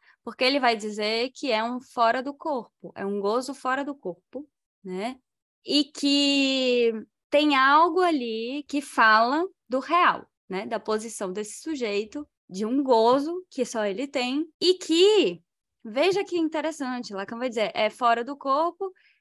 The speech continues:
e é o sintoma, um de gozo, que é fora do inconsciente, né? E aí, o que que é isso? E, e eu acho que é a questão que, que quando você toca, assim, do resto, acho que é exatamente isso, porque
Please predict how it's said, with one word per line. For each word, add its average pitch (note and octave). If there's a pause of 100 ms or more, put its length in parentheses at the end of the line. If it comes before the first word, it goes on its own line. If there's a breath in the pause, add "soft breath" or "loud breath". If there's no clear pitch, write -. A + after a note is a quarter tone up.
(140)
e C4+
é C4+
o C#4+
sintoma, C#4+ (160)
um E4+
de D4+
gozo, A3
que E4
é D4
fora C#4
do E4
inconsciente, F#4 (100)
né? G3+ (120)
E C4+
aí, C#4
o D#4+
que D4+
que G#4+
é A#4+
isso? C4+ (360)
E, -
e D#4+
eu D#4+
acho D4
que E4
é D4
a C4+
questão C#4
que, C4
que A#3
quando B3
você A#3+
toca, A3+
assim, A3
do G#3
resto, C#4
acho C#4
que -
é D#4+
exatamente D#4
isso, B3+
porque C#4